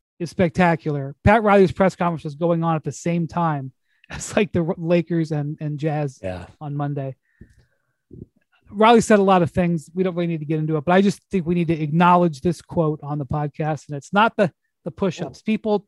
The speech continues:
Speaker 1: talking about the push-ups.
Speaker 2: I want, I want the Pat Riley push-ups challenge to, to go into effect.
Speaker 1: I, I know. You want that because you're a push-up guy. You do a hundred push-ups a day. We get it. You're a
Speaker 2: Not a
Speaker 1: stud.
Speaker 2: hundred.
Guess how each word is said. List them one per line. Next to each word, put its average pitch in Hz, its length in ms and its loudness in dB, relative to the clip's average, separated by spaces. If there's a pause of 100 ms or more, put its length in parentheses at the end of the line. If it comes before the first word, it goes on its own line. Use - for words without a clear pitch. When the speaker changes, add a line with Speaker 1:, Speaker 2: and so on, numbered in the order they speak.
(180)
Speaker 1:
talking 208 320 2
about 196 240 2
the 175 80 -6
push-ups. 180 640 -6
Speaker 2:
I 123 40 2
want, 180 340 4
I 147 80 2
want 175 340 2
the - 60 -8
Pat - 340 -2
Riley 127 280 2
push-ups - 460 -6
challenge 87 640 -8
to, 95 180 -6
to 101 280 -8
go 101 240 -8
into 95 200 -10
effect. 82 380 -8
Speaker 1:
I, 180 240 -2 (140)
I 180 260 0
know. 160 260 2
You 180 240 2
want 233 280 6
that 202 200 4
because 175 320 -2
you're 185 120 2
a 170 40 2
push-up 175 420 -6
guy. 160 200 -2
You 160 100 -2
do 160 120 -2
a 147 40 -2
hundred 170 200 -4
push-ups 160 360 -8
a 160 40 -8
day. 151 200 -4
We 151 160 -8
get 156 220 -2
it. 156 160 -6
You're 151 180 -8
a 139 40 -10
Speaker 2:
Not - 80 -12
a - 20 -8
Speaker 1:
stud. 104 140 -6
Speaker 2:
hundred. 90 260 -14